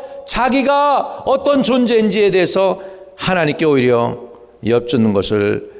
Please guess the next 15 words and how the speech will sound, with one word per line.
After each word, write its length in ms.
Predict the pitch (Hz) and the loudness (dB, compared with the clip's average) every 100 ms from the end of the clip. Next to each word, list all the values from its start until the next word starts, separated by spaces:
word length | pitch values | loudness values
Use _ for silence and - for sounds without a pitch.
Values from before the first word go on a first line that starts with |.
| - - - | -20 -18 -6
볼 220 | 98 95 | -2 0
수 200 | - 98 | 0 -2
있습니다. 480 | 90 - - - 90 - _ _ _ _ _ _ _ _ _ _ _ _ _ _ _ | -2 -4 -10 -20 -20 -20 _ _ _ _ _ _ _ _ _ _ _ _ _ _ _
하나님이 400 | - 143 143 143 | -6 -2 0 0
가라고 340 | - 123 120 120 | 0 -2 0 2
그러니까 400 | 123 120 123 123 | 2 0 0 -2
출애굽기 380 | - 123 98 110 | 0 0 0 -2
사 180 | 107 | 0
장 120 | 101 95 | 0 -2
일 120 | 87 | -4
절에 240 | 78 - - | -10 -12 -6
보면 340 | 110 113 131 101 | -2 0 0 0
모세가 360 | 107 101 117 | 0 0 0
이렇게 260 | 120 95 104 | 0 -2 -2
얘기합니다. 360 | 95 87 80 | 0 -2 -4